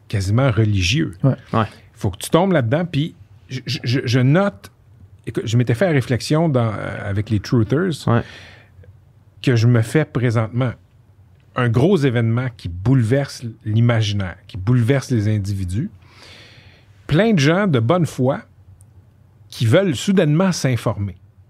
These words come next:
Speaker 3: Ouais.
Speaker 1: Qui l'avaient pas fait tant que ça. OK, c'est un portrait type. Évidemment que t'as des gens hyper informés qui sont tombés là-dedans. C'est un portrait type. Mais moi, je, je, je retrouve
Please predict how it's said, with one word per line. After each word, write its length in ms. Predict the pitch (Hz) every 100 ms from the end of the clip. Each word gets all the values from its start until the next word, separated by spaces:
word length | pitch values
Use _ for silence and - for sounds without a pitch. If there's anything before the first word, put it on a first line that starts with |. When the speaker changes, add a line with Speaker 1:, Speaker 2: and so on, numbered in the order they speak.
| _ _ -
Speaker 3:
Ouais. 140 | 120 110 - -
Speaker 1:
Qui 160 | - 139
l'avaient 320 | 143 135 170
pas 160 | 220
fait 200 | 202 254
tant 280 | 240 185 180
que 80 | -
ça. 180 | - 160 - _ - -
OK, 180 | 196 - -
c'est 220 | - 151
un 80 | 131
portrait 380 | 175 - 127 117
type. 220 | - 98 - _ _ - _
Évidemment 380 | 113 107 143 165
que 60 | 139
t'as 100 | 113
des 140 | 104
gens 120 | 120
hyper 340 | 117 - 113 107
informés 380 | 98 98 101 113
qui 80 | -
sont 120 | 92
tombés 220 | 101 95
là-dedans. 300 | 92 85 87 -
C'est 160 | - 120
un 60 |
portrait 380 | 107 147 - 123
type. 240 | - 110 - - - - -
Mais 140 | 107 107
moi, 180 | 151
je, 200 | 160 139
je, 180 | 113 123
je 120 | 110
retrouve 680 | 113 135 143 165 202 180